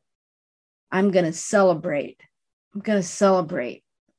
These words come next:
The last time I got together with my mom's family,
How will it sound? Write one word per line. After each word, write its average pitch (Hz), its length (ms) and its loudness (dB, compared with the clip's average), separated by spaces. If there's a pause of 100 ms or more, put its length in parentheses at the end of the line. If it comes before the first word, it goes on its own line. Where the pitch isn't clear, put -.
(1300)
The 202 80 -2
last 208 400 4
time 214 300 4
I 175 100 4
got 175 280 2
together 185 400 0
with 180 200 -2
my 156 160 -2
mom's 170 480 -2
family, 117 600 -10